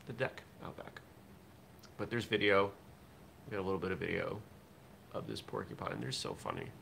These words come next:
They really are funny animals. And, uh, I saw where he came out of the, out of the woods, and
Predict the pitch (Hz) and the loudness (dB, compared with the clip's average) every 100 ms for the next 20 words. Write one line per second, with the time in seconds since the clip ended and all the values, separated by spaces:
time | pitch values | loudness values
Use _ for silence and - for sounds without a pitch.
0 | - - 50 50 50 50 - 50 50 50 | -10 -4 -2 -2 -2 -2 -4 -4 -2 -2
1 | - - - - - - - - - - | -4 -8 -14 -16 -18 -18 -18 -18 -18 -18
2 | - - - - - 85 82 85 87 87 | -18 -16 -16 -16 -8 -6 -4 -6 -6 -6
3 | 82 87 - - - - - - - - | -6 -10 -14 -16 -18 -18 -18 -18 -18 -18
4 | - - - - - - - - - 95 | -18 -18 -18 -18 -18 -18 -16 -8 0 2
5 | 92 90 - 92 87 87 87 80 - - | 4 2 0 0 2 0 -2 -6 -12 -8
6 | 92 95 85 87 113 - 92 | -4 -4 -2 -2 -4 -6 -8